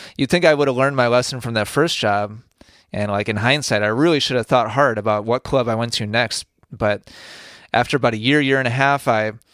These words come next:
I applied for a job at one of the top private clubs in, in the United States, out in Maryland. And my wife and I had done summer internships out there. We really wanted to experience a different part of the country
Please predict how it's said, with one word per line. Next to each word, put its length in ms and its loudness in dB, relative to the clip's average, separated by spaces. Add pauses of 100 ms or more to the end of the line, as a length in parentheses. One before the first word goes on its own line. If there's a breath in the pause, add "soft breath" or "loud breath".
(460 soft breath)
I 100 2
applied 540 2
for 220 0
a 60 -2
job 360 0
at 160 -2 (540)
one 340 0
of 80 0
the 100 0
top 340 2
private 480 0
clubs 420 0
in, 320 -8
in 320 -8
the 100 -12
United 380 -2
States, 560 -2 (640 loud breath)
out 220 2
in 80 -6
Maryland. 640 -2 (440)
And 500 -4 (180)
my 200 0
wife 260 2
and 100 0
I 140 2
had 140 -2
done 240 0
summer 340 0
internships 480 -2
out 140 4
there. 160 2
We 100 0
really 300 2
wanted 240 0
to 60 -2
experience 380 -2
a 40 -4
different 260 -6
part 140 2
of 60 -2
the 40 -4
country 520 -4